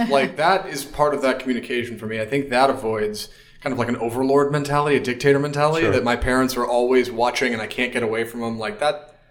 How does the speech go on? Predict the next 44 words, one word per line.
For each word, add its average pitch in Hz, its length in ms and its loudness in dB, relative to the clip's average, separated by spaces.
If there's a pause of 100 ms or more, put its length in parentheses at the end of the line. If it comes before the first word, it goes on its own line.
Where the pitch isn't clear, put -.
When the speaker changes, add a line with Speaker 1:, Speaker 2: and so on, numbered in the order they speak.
Speaker 2:
sounds 220 440 0
dangerous, 131 420 0
but 123 120 -6
I'm - 60 4
Speaker 3:
Yeah. - 60 2
Speaker 2:
not 147 140 2
a - 40 -6
parent. 120 440 0
What 127 140 0
do - 20 -2
you 131 60 -4
Speaker 3:
I - 40 -8
Speaker 2:
think? 101 280 -14
Speaker 3:
I 107 60 0
think 131 200 0
there's 104 240 2
a 98 60 2
difference 98 320 -2
between 95 200 -2
being 87 160 2
a - 60 -6
psycho, 131 540 -2 (280)
you - 480 -4
know, 113 80 4
and, 104 320 0
and 107 140 -2
psychotic 123 640 2
about 131 300 0
it, 160 220 -2
Speaker 2:
<laughs> - 40 -6
Yeah. - 300 0
Speaker 3:
and 110 120 2
there's 104 200 2
being 101 560 0
a 92 60 2
parent 104 420 2
about 85 300 2
it, - 120 -2
right? 98 380 2
And 95 200 2
I'm 104 140 2
not 107 220 0
here 107 200 6
to, 95 560 0